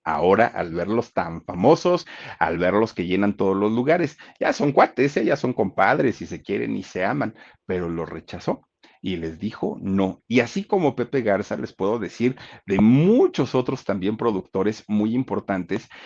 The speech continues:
que resulta que a la hora de la hora, pues, les dijeron, "No, señores, no, no, no". Ah, pues miren, ahí está el, el Pepe Garza, le mandamos saludos, por cierto, <laughs> ¿no? Oigan, pues resulta que muchos, muchos productores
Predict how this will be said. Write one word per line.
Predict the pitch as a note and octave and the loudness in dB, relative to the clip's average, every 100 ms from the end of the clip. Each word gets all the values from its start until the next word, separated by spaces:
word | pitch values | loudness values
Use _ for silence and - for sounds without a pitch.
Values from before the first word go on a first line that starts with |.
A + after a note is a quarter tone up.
| - - | -16 -6
que | F#2+ | -4
resulta | F#2+ G#2+ A#2+ B2+ A#2+ | -4 -4 -2 -2 -4
que | - | -2
a | |
la | F2+ E2+ | 0 2
hora | G#2+ G#2 | 2 2
de | F#2 | 2
la | F2+ | 2
hora, | F2+ B2 B2 | 4 2 0
pues, | F#2 | -2
les | E2 E2+ | -4 -6
dijeron, | F#2 A#2+ A#2+ B2+ E3+ F#3 - - | 0 2 4 4 4 2 -8 -8
"No, | A3+ A3+ G#3+ | 2 2 2
señores, | F#3+ F3+ F#3 F3+ E3+ - | 0 0 0 0 -4 0
no, | C#3 | 2
no, | D3+ | 4
no". | C#3+ C#3+ - A2+ | 4 4 4 2
Ah, | G2 - | 0 0
pues | G#2 | 0
miren, | G#2 G2+ | 0 0
ahí | F#2 F#2+ | -4 -6
está | - | -8
el, | G2 F#2 _ | -10 -10 _
el | F2+ - | -10 -8
Pepe | F2 F#2 | -6 -2
Garza, | F2+ F#2 - | 0 0 -2
le | F#2 | -6
mandamos | F2+ F2 G2+ G#2+ | -4 -2 -2 -2
saludos, | E2 F2 G2+ | -4 -4 -4
por | - D#2+ | -6 -8
cierto, | - F2+ G2+ - - | -6 -6 -6 -10 2
<laughs> | A#3 - A3 - - | 2 4 0 0 2
¿no? | - - - D#4+ C4 - | 0 0 -6 -2 -2 2
Oigan, | G#2 A2+ A#2 E3+ E3+ B2 | 4 6 4 0 -12 -4
pues | A2 G#2 | 2 2
resulta | C3+ - C3+ D3 D3+ | 2 0 -2 -2 0
que | A2 | 2
muchos, | A#2+ D#3 D3+ A#2+ B2+ - | 4 4 2 -2 -2 0
muchos | A2+ D3+ E3 - | 2 2 -2 -4
productores | G#2 F#2+ F#2 G#2+ G#2 C#3 | -2 -2 0 0 0 -2